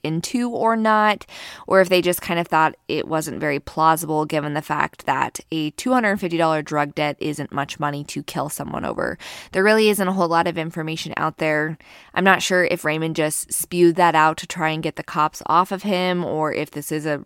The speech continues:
real legit thing. But because they didn't have any real evidence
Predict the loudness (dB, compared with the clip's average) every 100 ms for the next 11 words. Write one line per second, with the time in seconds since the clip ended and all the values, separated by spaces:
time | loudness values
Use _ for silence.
0 | -6 -2 0 0 -2 -2 -4 0 2 2
1 | 0 -6 -12 -20 -18 -20 -20 -20 _ 6
2 | 6 6 _ -6 -4 0 2 2 2 2
3 | 0 0 0 0 2 2 2 0 0 -2
4 | -4